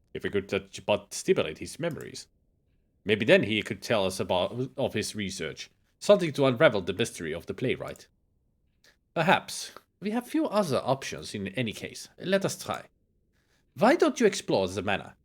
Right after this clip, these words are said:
There are many objects that we could use to jog the professor's memory. Meanwhile, I'll try and talk to him about the time we researched together.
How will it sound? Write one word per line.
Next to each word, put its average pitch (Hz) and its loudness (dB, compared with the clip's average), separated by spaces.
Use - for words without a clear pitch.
There 107 2
are 107 6
many 127 6
objects 131 0
that 113 2
we 110 -4
could 104 -8
use 127 -2
to - -14
jog 123 -2
the 117 -4
professor's 117 -2
memory. 165 -2
Meanwhile, 135 2
I'll 214 4
try 320 2
and 320 0
talk 190 2
to 110 0
him 104 2
about 107 2
the 127 0
time 110 -6
we 101 -6
researched 160 -4
together. - -12